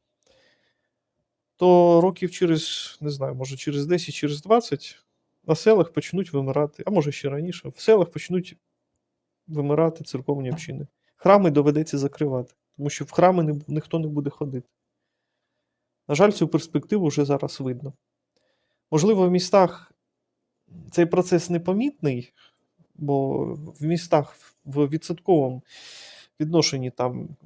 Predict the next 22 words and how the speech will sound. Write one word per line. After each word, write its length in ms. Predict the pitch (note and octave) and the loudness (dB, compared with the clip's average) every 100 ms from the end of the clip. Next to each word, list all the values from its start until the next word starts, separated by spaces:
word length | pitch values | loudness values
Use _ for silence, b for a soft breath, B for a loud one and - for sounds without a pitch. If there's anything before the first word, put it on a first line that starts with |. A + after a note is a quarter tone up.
| D3+ | -14
е, 100 | D3 | -12
кількості 480 | - D3 - - C#3+ | -8 -8 -8 -8 -6
населення 560 | C#3 - F#3+ D#3 C3 | -4 0 0 0 -2
і 140 | B2+ C#3+ | -6 -10
храмів, 680 | - F#3 F#3 C3 B2 - _ _ _ _ _ - | -2 0 2 0 -6 -12 _ _ _ _ _ -6
там 180 | C#3 | -6
ще 300 | C3+ - C3 D3 E3+ _ _ _ _ _ _ - | -4 -6 -8 -10 -18 _ _ _ _ _ _ -6
є 200 | D3+ C#3+ | 2 2
життя. 360 | C3 A2+ C#3+ D3+ - _ _ - | 2 -6 -10 -12 -18 _ _ -2
А 120 | D3+ | 2
от 160 | D3 D3 | 2 0
в 40 | |
селах, 600 | - C4 A#3 D3 - _ _ _ | 0 2 2 -2 -10 _ _ _
там, 220 | C#3 C#3 | -10 -6
де 160 | C3+ C#3+ D#3+ _ - | -6 -8 -12 _ -16
людей 320 | D#3 D3 C#3+ | -10 -4 -4
мало 340 | C3 C#3+ C#3 D3 | -2 -2 -4 -8
населення, 600 | C#3+ - D3+ D3 D3+ D#3 _ _ _ _ _ _ _ _ _ _ - _ - | -12 -10 -10 -10 -12 -16 _ _ _ _ _ _ _ _ _ _ -20 _ -4
це 140 | - | 0
можна 280 | D#3+ F#3 E3+ | 2 2 2
бачити, 420 | C#3+ C#3 - - | 2 0 -2 -14
що 500 | - - C3 B2+ - | -10 -6 -4 -6 -10